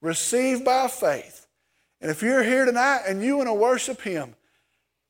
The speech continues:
I'm gonna encourage you to say the exact same thing tonight. Here's what you do tonight. You say with me, "Jesus, I believe. Jesus,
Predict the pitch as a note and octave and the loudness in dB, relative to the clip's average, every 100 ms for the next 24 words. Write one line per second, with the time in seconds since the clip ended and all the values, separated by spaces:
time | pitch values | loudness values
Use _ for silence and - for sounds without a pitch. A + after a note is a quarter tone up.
0 | _ - B3 B3 F#3+ - A#3+ B3 G3 A#3+ | _ -2 0 0 -2 0 4 4 2 -4
1 | G3 A3+ A3+ F#3+ D3+ G3+ A#3 F#3+ G#3+ G#3+ | -2 0 2 0 0 -2 -2 -2 -4 -6
2 | F#3+ F3+ D3 C#3+ C#3 E3 G#3 F3+ D#3 G3 | -6 -8 -8 -10 -8 -4 -2 -4 -6 -6
3 | E3 B2+ B2 A2+ - F3 F#3+ - F#3 F3 | -8 -8 -10 -12 -8 -8 -4 0 2 2
4 | D#3 - G2+ G2 _ _ _ _ _ _ | -2 -6 -18 -20 _ _ _ _ _ _
5 | _ - C#3+ G#3+ A#3+ A3+ B3+ B3 - - | _ -6 0 2 2 0 -2 -4 -6 -12
6 | _ - E3 F#3+ G3+ G#3 G3+ - _ G#3 | _ -4 0 2 2 0 -2 -6 _ -6
7 | G3 F#3 D3 A#2 F#2+ _ _ _ _ _ | -2 -2 -2 -6 -14 _ _ _ _ _
8 | _ _ _ _ _ - A#2+ G#3+ B3+ C4 | _ _ _ _ _ -10 -2 2 4 2
9 | A#3+ C4+ - - | 0 -2 -2 -6